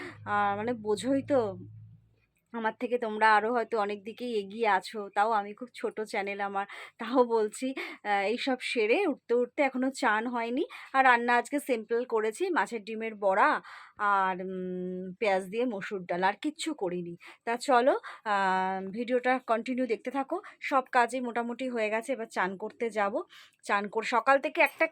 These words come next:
কিচ্ছু খাইনি, শুধু দুটো বিস্কুট আর একটু চা। প্রচণ্ড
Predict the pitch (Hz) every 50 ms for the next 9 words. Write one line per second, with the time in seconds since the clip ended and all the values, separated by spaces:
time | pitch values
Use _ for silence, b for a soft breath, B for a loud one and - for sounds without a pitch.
0 | - - 349 349 - - - 415 370 - - 247 214 208 202 202 202 - 226 226
1 | 233 208 220 - 220 208 185 214 214 - - - 339 349 294 226 196 180 - _
2 | 202 190 - - 214 180 175 160 B B B B B B - 240 240 - 285 302
3 | 311 311